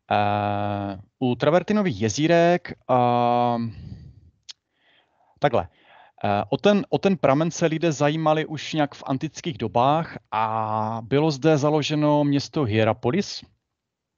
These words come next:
eh, což je, teďka to jsou jako pozůstatky antického města Hierapolis,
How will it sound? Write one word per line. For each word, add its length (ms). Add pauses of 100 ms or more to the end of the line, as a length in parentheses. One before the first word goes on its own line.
(1120)
eh, 380
což 560
je, 480
teďka 260
to 120
jsou 120
jako 180
pozůstatky 680
antického 500
města 340
Hierapolis, 840